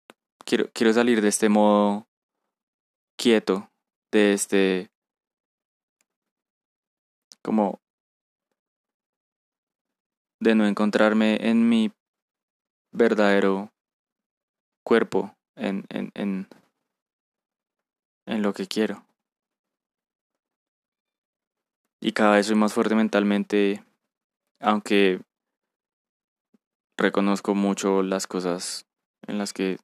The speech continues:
tengo falencias. Siento que,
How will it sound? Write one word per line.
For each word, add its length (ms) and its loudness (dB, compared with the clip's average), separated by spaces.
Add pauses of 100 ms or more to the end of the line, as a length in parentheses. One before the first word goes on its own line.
(160)
tengo 220 -6
falencias. 640 -4 (4000)
Siento 300 0
que, 300 4